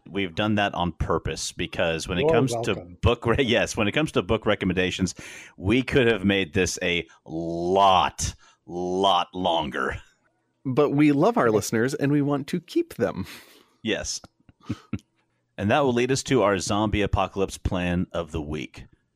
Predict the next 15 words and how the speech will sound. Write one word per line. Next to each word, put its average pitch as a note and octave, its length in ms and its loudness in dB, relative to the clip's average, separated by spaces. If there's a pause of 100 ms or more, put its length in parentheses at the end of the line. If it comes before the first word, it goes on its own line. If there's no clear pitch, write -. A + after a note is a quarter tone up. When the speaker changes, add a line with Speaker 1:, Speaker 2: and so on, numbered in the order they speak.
(240)
Speaker 1:
Mike, G#2+ 420 -2
do - 80 -4
you F#2+ 40 2
have F2 80 -2
a E2 40 0
how-to F#2+ 480 0
guide G2+ 420 -2 (160)
on D#2+ 220 -6
how F#2+ 180 -2
we F2 140 -2
survive F2+ 580 -2
the F#2+ 140 -4
apocalypse G2 640 -2
this G#2 160 -4
time? C#3+ 260 -2